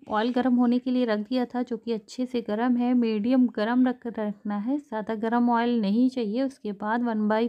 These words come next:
one करके पैटी डाल देंगे। पैन में जितना स्पेस हो आप उसी हिसाब से पैटी को डालिएगा। तो देखिए दोस्तों, ऊपर से मैंने थोड़ा थोड़ा सा ऑयल डाल दिया है ताकि ये अच्छे से कुक हो जाए। अब इसे हम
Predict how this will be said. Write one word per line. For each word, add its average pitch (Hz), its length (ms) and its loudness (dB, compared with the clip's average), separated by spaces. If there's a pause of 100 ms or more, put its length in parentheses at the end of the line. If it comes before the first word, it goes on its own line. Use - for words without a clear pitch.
one 220 240 -4
करके 226 300 -6
पैटी 240 460 -4
डाल 226 340 -2
देंगे। 247 380 0 (800)
पैन 254 240 4
में 320 120 4
जितना 302 480 4
स्पेस 247 560 -6
हो 277 100 0
आप 254 240 -4
उसी 208 180 -8
हिसाब 214 380 -4
से 277 180 -4
पैटी 208 420 -6
को 285 200 -2
डालिएगा। 190 720 -4 (880)
तो 240 80 0
देखिए 269 300 -2
दोस्तों, 294 720 0
ऊपर 294 300 -4
से 311 140 -2
मैंने 285 340 6
थोड़ा 240 300 -2
थोड़ा 277 300 0
सा 262 280 -4 (120)
ऑयल 220 300 0
डाल 220 300 -2
दिया 254 300 0
है 240 140 -2
ताकि 208 300 -6
ये 247 140 0
अच्छे 214 320 -8
से 277 280 -6 (440)
कुक 254 220 -8
हो 302 180 4
जाए। 262 340 2
अब 233 220 -4
इसे 269 300 0
हम 262 380 4